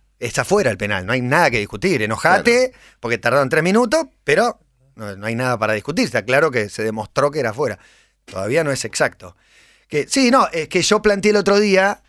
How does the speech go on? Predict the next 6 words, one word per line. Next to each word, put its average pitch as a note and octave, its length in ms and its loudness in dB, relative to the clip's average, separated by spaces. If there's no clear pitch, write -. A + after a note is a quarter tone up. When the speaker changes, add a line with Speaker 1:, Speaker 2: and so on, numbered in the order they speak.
Speaker 1:
analizar, F3 880 2
eh, B2 460 2
partidos F3+ 420 2
viejos F#3+ 340 2
con C#3 220 2
var. F#2+ 220 2